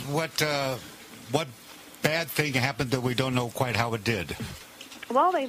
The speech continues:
Speaker 2: they spent twenty-seven days and managed to actually make it across the Pacific Ocean, uh, which is impressive 'cause nobody had that many great navigational skills, and had a time of their life for, well, they arrived mid-December,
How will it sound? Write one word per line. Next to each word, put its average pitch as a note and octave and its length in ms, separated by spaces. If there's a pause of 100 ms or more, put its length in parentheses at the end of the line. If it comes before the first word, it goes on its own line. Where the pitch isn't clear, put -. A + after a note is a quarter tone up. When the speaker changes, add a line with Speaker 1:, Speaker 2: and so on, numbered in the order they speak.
(120)
Speaker 2:
they B3 140
spent C4+ 260
twenty-seven C#4 520
days C4 300
and G3+ 240
managed A3 400
to G3+ 100
actually G3+ 360
make F#3+ 200
it G3 80
across F#3+ 360
the - 60
Pacific - 440
Ocean, G3+ 360 (800)
uh, - 140
which G3 200
is F#3+ 100
impressive F#3+ 500
'cause F3+ 200
nobody F#3 260
had F3 240 (160)
that E3+ 200
many F3 280 (160)
great F#3 360
navigational E3+ 600
skills, G3 320
and F#3 100
had F#3 180
a E3+ 160 (380)
time A#3+ 200
of B3+ 60
their A3+ 140
life A3 260 (120)
for, F3 300 (580)
well, F4+ 100
they E4 120
arrived G#3+ 320
mid-December, F#3 720